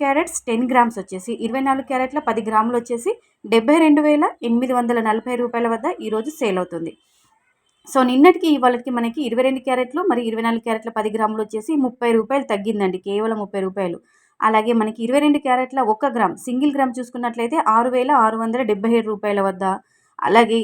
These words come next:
ఇరవై నాలుగు క్యారెట్ల వన్ గ్రామ్ చూసుకున్నట్లయితే ఏడు వేల రెండు వందల ఎనభై నాలుగు రూపాయల వద్ద సేల్ అవుతుందండి. అంటే మనకి ఈ, ఈ రోజు వచ్చేసి ఇరవై రెండు క్యారెట్ల పది గ్రాములు వచ్చేసి ముప్పై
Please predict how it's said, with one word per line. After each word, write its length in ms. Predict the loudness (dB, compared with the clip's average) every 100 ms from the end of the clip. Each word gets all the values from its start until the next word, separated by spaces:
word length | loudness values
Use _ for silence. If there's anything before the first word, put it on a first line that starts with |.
| -2
ఇరవై 160 | 2 4
నాలుగు 200 | 4 2 0
క్యారెట్ల 300 | -4 -4 -4 -4
వన్ 160 | -2
గ్రామ్ 220 | -2 -2 -4
చూసుకున్నట్లయితే 680 | -10 -6 -6 -4 -6 -6 -6 -4
ఏడు 140 | -2 -2 -2
వేల 140 | 0 -2
రెండు 180 | -2 -4 -4
వందల 220 | -2 -2 -4
ఎనభై 240 | -4 -4 -2
నాలుగు 180 | -4 -4 -6
రూపాయల 260 | -4 -4 -4
వద్ద 140 | -6 -10 _ _ _ _
సేల్ 200 | 0 2 2
అవుతుందండి. 460 | -2 -4 -4 -6 -14 _ _ _
అంటే 140 | -6 -2
మనకి 220 | -2 -2 -4
ఈ, 20 | -6 -6 -2
ఈ 20 | 2
రోజు 160 | 2 0
వచ్చేసి 320 | -4 -8 -4 -4 -2
ఇరవై 160 | -2 -2
రెండు 140 | -4 -4
క్యారెట్ల 300 | -4 -4 -6 -6
పది 120 | -4
గ్రాములు 280 | -2 -2 -2 -4
వచ్చేసి 300 | -4 -4 -4 -2
ముప్పై 240 | -2 0